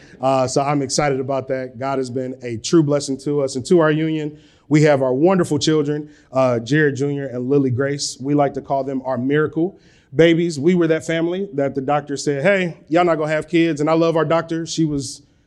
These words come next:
she's great, but she was very, very blunt. Um, "Y'all not gonna have kids. Just, y'all might as well get ready to adopt, uh, 'cause this is not gonna happen."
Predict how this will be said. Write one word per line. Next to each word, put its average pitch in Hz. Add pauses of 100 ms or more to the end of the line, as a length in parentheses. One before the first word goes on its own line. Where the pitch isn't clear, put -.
she's 156
great, 160
but 131
she 160
was 127
very, 151 (680)
very 165
blunt. 156 (360)
Um, 131 (200)
"Y'all 147
not 156
gonna 151
have 143
kids. 98
Just, 123
y'all 131
might 139
as 127
well 135
get 127
ready 135
to 135
adopt, 139 (240)
uh, 127
'cause 123
this 147
is 139
not 139
gonna 131
happen." 107